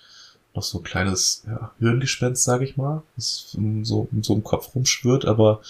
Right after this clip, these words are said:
es ist jetzt nichts, wo ich sage, "Ja, da möchte ich noch groß bauen" oder sonstiges. Das ist halt schon mehr, wo ich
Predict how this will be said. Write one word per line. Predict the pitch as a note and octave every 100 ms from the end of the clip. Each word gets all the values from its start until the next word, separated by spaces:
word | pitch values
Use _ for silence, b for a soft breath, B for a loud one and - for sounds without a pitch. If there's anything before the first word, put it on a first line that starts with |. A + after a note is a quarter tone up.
| B B B B -
es | -
ist | -
jetzt | G#2 - - - -
nichts, | - G2+ G2+ - A2
wo |
ich | G#2+
sage, | G2 F#2+ F#2
"Ja, | F2 F#2+
da | - F2+ F2
möchte | G#2 -
ich | - F2
noch | - - _ _
groß | - G#2 -
bauen" | - A2+ A#2
oder | F#2+ F2
sonstiges. | F#2+ A2+ - G2+ A2
Das | E2+
ist | G#2 -
halt | G#2
schon | - F#2+
mehr, | F#2 F#2+ -
wo | E2
ich | - -